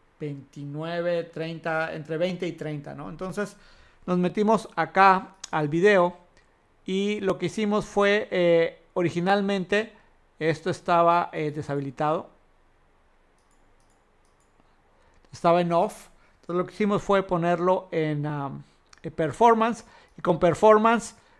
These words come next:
pueden llegar casi hasta noventa, o sea, noventa frames por segundo. Eh, le movimos acá lo del Direct doce, eh,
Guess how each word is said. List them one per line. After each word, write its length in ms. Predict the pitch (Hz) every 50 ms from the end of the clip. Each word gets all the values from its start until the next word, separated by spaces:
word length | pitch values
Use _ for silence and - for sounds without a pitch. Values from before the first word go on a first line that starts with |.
| _ _
pueden 220 | - 180 190 202 196
llegar 360 | 196 185 190 190 196 196 196
casi 240 | - 190 165 - 202
hasta 300 | 170 - - 147 143 139
noventa, 560 | 139 143 143 143 156 165 165 151 - 151 -
o 80 | - -
sea, 160 | - 139 135
noventa 840 | 143 143 143 151 160 160 151 151 165 156 151 147 143 135 - - -
frames 280 | - - 151 156 147 151
por 180 | - 151 139 -
segundo. 380 | - 139 143 151 156 160 - - _ _ _ _ _ _ _ _ _ _ _ _ _
Eh, 360 | - 160 160 165 175 - - _ -
le 120 | 202 190
movimos 400 | 175 180 190 214 247 247 247 175
acá 380 | 208 - - 214 214 214 214 208
lo 140 | 202 196 185
del 160 | 180 170 151
Direct 540 | 147 151 151 170 180 185 180 - - - - - _ _ _ _ _ _ _ _ _ -
doce, 440 | 175 175 185 190 185 - - 196 196
eh, 1300 | 190 190 190 190 190 190 190 190 190 180 165 160 160 147 147 143 143 143 139 151 156 73 69 - - _